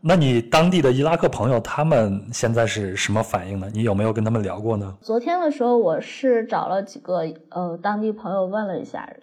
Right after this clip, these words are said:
Speaker 2: 就是我有问他说“你们现在是什么心情？”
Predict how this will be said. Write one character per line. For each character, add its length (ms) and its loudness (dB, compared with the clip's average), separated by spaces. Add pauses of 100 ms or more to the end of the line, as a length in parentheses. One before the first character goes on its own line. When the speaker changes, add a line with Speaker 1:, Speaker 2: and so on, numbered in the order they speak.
Speaker 2:
就 180 2
是 560 2
我 100 4
有 140 6
问 180 2
他 140 -2
说 180 0
“你 80 -2
们 100 -6
现 180 -4
在 180 -2
是 180 -4
什 160 -10
么 80 -4
心 260 -2
情？” 220 -10